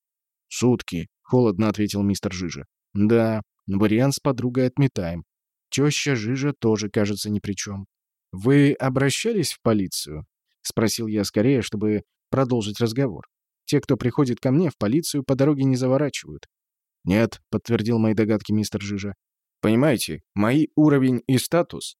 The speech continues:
Я не могу допустить, чтобы информация о том, что моя жена исчезла, стала достоянием общественности.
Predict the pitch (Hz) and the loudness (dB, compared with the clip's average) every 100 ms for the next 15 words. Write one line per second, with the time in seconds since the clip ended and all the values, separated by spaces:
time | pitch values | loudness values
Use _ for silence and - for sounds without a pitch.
0 | _ _ _ - 135 151 151 147 160 147 | _ _ _ -2 2 4 4 4 2 2
1 | 156 147 - 160 - 123 110 107 110 120 | 2 0 2 0 0 0 2 2 2 2
2 | 143 135 - 107 104 143 127 - 113 120 | 2 2 0 0 2 2 2 0 0 2
3 | 127 123 - 117 120 127 110 92 - 151 | 2 2 0 0 2 4 2 0 -2 -2
4 | 123 87 82 - 135 120 110 - 117 135 | -2 -4 -6 0 4 4 2 2 2 4
5 | 127 120 120 - 92 - 60 52 - | 4 2 2 -2 -4 -8 -12 -12 -14